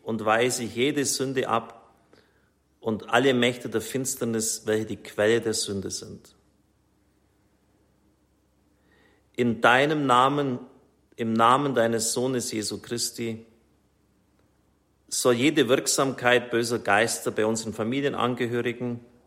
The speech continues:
bei allem, was sie besessen haben und all ihrem Einfluss gebrochen sein,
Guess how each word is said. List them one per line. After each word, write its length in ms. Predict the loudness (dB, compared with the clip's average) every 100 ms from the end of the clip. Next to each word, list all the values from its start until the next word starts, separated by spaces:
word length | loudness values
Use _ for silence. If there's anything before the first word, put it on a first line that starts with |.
| _
bei 120 | -4 2
allem, 340 | 4 4 4
was 180 | 2 2
sie 60 |
besessen 580 | -2 -2 0 2 0 0
haben 340 | 2 2 2 -2
und 200 | -6 -2
all 160 | 0
ihrem 200 | 2 0
Einfluss 800 | 0 -2 -2 -4 -2 -2 -6 -12 _ _ _ _
gebrochen 480 | -4 4 4 4 -2
sein, 460 | -4 -6 -8 -12